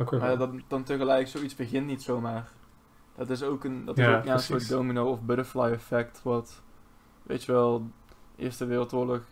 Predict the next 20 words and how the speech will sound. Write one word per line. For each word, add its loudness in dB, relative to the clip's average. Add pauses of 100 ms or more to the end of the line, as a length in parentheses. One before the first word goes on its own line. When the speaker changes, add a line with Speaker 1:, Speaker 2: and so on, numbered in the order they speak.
(180)
Speaker 2:
is, -18
heeft -8
gezorgd -2
voor -8
de -8
Tweede, 2
en -2 (280)
voordat -2
de -4
Eerste 0
Wereldoorlog 4
begon, 0 (200)
was 2
er -2
ook 0
nog -6 (340)
een -6
v-, -10 (280)
v-, -14 (800)
tientallen, 2